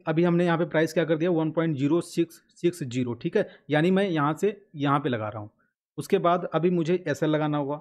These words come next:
एसएल लगाने के लिए आपको थोड़ा सा, मतलब यहाँ पे हमारा ऐसे, मतलब शॉर्ट होगा यानी सेल होगा, हम यहाँ पे ऊपर एसएल लगाएंगे। कितना आ रहा है एसएल, वन पॉइंट डबल सिक्स थ्री। तो यहाँ पे मैं क्या करूँगा, वन पॉइंट ज़ीरो डबल सिक्स थ्री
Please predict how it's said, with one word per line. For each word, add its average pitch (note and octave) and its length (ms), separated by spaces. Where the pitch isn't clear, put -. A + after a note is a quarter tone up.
एसएल C#3+ 280
लगाने D#3 340
के D#3+ 100
लिए E3 120
आपको C#3+ 320
थोड़ा C#3+ 220
सा, D#3+ 140
मतलब D3 300
यहाँ C3 180
पे C#3+ 80
हमारा C#3+ 260
ऐसे, C#3+ 220
मतलब C3+ 300
शॉर्ट C#3 280
होगा D3+ 240
यानी C3+ 200
सेल D#3 220
होगा, D3+ 240
हम D3+ 160
यहाँ C#3+ 180
पे C#3 80
ऊपर C3 280
एसएल D3+ 220
लगाएंगे। D3 340
कितना D3+ 300
आ D3+ 100
रहा D3 120
है D#3 100
एसएल, E3 280
वन C#3 220
पॉइंट D3 220
डबल C3+ 200
सिक्स D#3 260
थ्री। B2 180
तो - 560
यहाँ D3 140
पे D3+ 60
मैं D#3+ 140
क्या D#3 100
करूँगा, D#3 280
वन D3 340
पॉइंट D3 440
ज़ीरो C3+ 440
डबल C3+ 280
सिक्स - 360
थ्री - 800